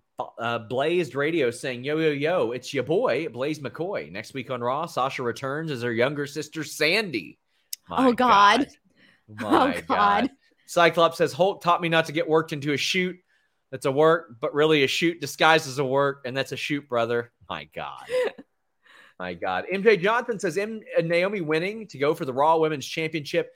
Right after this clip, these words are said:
Speaker 1: is also dumb since she's a SmackDown superstar and isn't trying to unify any titles." Well, I mean, once you are on, once you're a tag team champion,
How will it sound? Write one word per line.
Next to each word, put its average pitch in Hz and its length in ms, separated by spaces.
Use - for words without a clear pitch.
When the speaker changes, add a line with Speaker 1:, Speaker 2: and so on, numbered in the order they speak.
Speaker 1:
is 120 100
also 147 240
dumb 135 280
since 131 160
she's 120 160
a - 120
SmackDown 143 380
superstar 123 760
and 113 140
isn't 135 180
trying 131 280
to 120 40
unify 117 500
any 113 200
titles." 104 440
Well, 226 140
I 214 100
mean, 202 360
once 202 500
you 196 220
are 165 360
on, 131 640
once 180 240
you're 202 100
a 151 40
tag 139 260
team 123 200
champion, 107 680